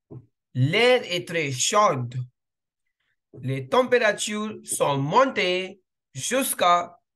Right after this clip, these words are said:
quarante degrés Celsius. Hydratez-vous, hydratez-vous. On lit ce slogan dans la ville.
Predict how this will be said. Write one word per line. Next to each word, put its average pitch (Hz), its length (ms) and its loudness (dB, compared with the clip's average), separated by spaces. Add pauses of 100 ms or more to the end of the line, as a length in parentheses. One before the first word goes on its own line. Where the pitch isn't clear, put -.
(140)
quarante 175 540 -2 (420)
degrés 165 360 -4
Celsius. 185 800 0 (1120)
Hydratez-vous, 202 1000 -2
hydratez-vous. 170 960 -2 (800)
On 143 120 -2
lit 190 320 -2
ce 185 180 0
slogan 185 640 0 (160)
dans 156 240 -2
la 151 100 0
ville. 139 640 -6